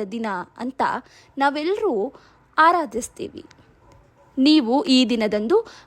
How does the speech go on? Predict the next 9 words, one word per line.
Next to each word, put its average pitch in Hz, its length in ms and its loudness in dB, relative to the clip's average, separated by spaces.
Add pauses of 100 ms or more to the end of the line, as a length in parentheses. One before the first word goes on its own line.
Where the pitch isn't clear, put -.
(100)
ಭಗವಾನ್ 262 600 2
ಶಿವನನ್ನ 233 640 0
ಪೂಜಿಸೋದ್ರಿಂದ 202 880 -2 (560)
ಜೀವನದ 220 580 -2
ಎಲ್ಲಾ 233 540 4
ದುಃಖಗಳು 262 800 -2 (140)
ದೂರ 349 260 2
ಆಗುತ್ತೆ. 190 680 0 (720)
ಹಾಗಿದ್ರೆ 294 840 -2